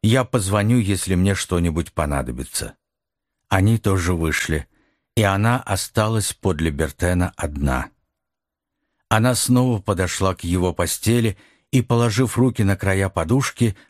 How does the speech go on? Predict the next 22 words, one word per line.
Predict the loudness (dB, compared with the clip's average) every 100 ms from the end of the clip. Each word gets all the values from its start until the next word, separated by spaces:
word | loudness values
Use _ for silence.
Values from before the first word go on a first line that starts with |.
| _
по | -2
обеим | 0 -2 0 2 2 0
сторонам | 0 -2 0 0 2 2
любимого | 0 2 0 0 -2
лица, | -2 -4 -2 0 0 -2 _ _ _ _ 0
наклонилась | 0 0 0 0 2 2 2 0 -2 -8 _ _ -2
и |
стала | 0 0 0 0 0
смотреть | 0 0 -2 0 -2 -2 -2
на | -2
него. | 0 0 -2 -4 -6 _ _ _ _ _ _ _ -4
Потом | -2 0 -2
спросила, | 0 -2 -2 0 0 0 -4 _ _
так | -2 -2 0
близко | 2 2 2 -2
приникая | -2 2 2 0 0 0 -2 -6 _
к | -10
его | -4 0 2 0
лицу, | 0 -2 0 0 -2 _ _ -6
что | 0 0
слова | 0 0 0 0 2
её, | 2 2 2 -2